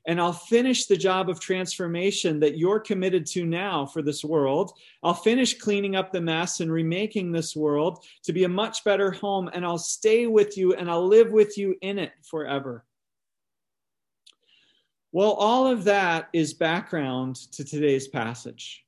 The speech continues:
That scenario, that story, that backdrop is what's in Paul's mind as he's writing this letter.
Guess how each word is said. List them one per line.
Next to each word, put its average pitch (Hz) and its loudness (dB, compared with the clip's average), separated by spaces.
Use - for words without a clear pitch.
That 196 0
scenario, 190 0
that 165 -4
story, 190 2
that 156 -4
backdrop 165 -4
is 151 -2
what's 214 -4
in 202 -4
Paul's 180 -4
mind 170 -4
as 139 -2
he's 143 -4
writing 139 -2
this 131 -10
letter. 131 -8